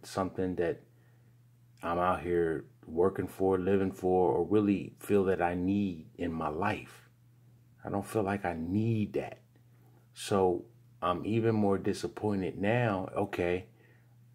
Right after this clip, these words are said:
I'll just have to go ahead and say it if it, if I have to. My sex game ain't like it was when I was yo-, okay, take the longest athletic life in any professional sport, probably, I would think,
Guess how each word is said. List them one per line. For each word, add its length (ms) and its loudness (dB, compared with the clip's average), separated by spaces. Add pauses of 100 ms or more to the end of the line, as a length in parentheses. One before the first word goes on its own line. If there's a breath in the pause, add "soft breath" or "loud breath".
(500)
I'll 260 10
just 200 -6
have 200 -4
to 80 -6
go 120 0
ahead 220 2
and 100 -12
say 340 4
it 260 -2 (100)
if 180 -6
it, 200 -6
if 180 -4
I 80 -4
have 320 -6
to. 280 -4 (1400 soft breath)
My 240 4
sex 400 0
game 400 2
ain't 160 2
like 240 2
it 100 2
was 540 4
when 100 -4
I 80 0
was 240 -6
yo-, 60 -2
okay, 500 -2 (400 loud breath)
take 400 4 (580)
the 200 2
longest 580 4 (960)
athletic 600 6
life 320 4
in 80 -4
any 180 0
professional 600 -4
sport, 420 -2
probably, 760 2
I 140 -4
would 240 -4
think, 440 -4